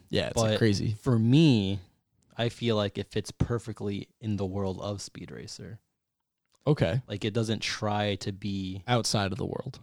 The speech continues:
Speaker 2: It also doesn't try, it doesn't try to be real, like, close to realism.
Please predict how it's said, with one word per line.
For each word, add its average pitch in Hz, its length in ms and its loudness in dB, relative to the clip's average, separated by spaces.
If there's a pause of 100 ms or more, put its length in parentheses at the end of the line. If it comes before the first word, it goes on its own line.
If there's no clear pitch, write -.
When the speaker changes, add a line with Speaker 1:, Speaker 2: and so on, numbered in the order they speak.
Speaker 2:
It - 180 -18
also 123 240 0
doesn't 104 240 -4
try, 110 200 -6
it 110 120 -6
doesn't 113 220 0
try 104 180 -4
to 101 80 -2
be 98 240 -6
real, 95 580 -6
like, 95 220 -8
close - 380 -4
to 104 100 -6
realism. 95 440 -8